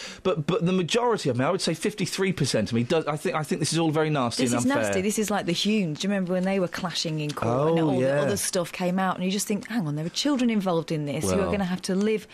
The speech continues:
Speaker 2: knowing that their parents have done this to each other."
Speaker 1: I have, I have no sympathy for the Humes, of course, who took, she took dri-, speeding points for
Speaker 2: No,
Speaker 1: him
Speaker 2: but there
Speaker 1: and
Speaker 2: was a son involved in that as well, wasn't there?
Speaker 1: Oh, yeah, there was.
Speaker 2: You know,
Speaker 1: There
Speaker 2: you've got
Speaker 1: was.
Speaker 2: to keep some sort of relationship and remember that you're the grown-ups, I think.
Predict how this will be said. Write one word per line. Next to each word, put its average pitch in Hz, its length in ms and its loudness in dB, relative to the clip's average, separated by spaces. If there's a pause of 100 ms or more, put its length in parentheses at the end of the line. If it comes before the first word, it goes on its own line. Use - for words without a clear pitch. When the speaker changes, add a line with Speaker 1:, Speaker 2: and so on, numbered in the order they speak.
(300)
Speaker 2:
knowing 190 440 2
that 175 140 -2
their 180 140 0
parents 190 680 0
have 175 220 -2
done 190 220 2
this 185 180 0
to 156 160 -2
each 143 240 -4
other." 117 200 -6
Speaker 1:
I 139 120 2
have, 131 180 0
I 135 40 0
have 127 120 2
no 131 140 2
sympathy 117 340 0
for - 120 -4
the 95 60 0
Humes, 95 600 0
of 92 80 -4
course, 104 260 0
who 104 120 0
took, - 260 -2
she 117 180 0
took - 240 -4
dri-, 107 320 0
speeding 104 340 0
points 107 320 -2
for - 140 -4
Speaker 2:
No, 95 220 2
Speaker 1:
him 104 80 0
Speaker 2:
but 101 80 0
there - 80 2
Speaker 1:
and - 40 0
Speaker 2:
was 254 120 0
a 247 60 2
son 277 300 2
involved 240 360 0
in 220 100 2
that 220 160 0
as 196 100 -2
well, 196 160 2
wasn't 170 280 0
there? 143 240 0
Speaker 1:
Oh, 78 100 -4
yeah, 78 140 -2
there 76 160 -4
was. 73 420 -6
Speaker 2:
You 311 60 -4
know, 233 80 0
Speaker 1:
There 220 80 0
Speaker 2:
you've 254 100 0
got 320 80 0
Speaker 1:
was. 285 100 -2
Speaker 2:
to 302 60 0
keep 254 260 -2
some 240 200 0
sort 226 240 0
of 196 120 -2
relationship 208 560 -2
and 185 80 0
remember 196 300 2
that 139 100 -4
you're 185 180 0
the 170 60 -2
grown-ups, 170 540 -2
I 143 60 -10
think. 147 220 -10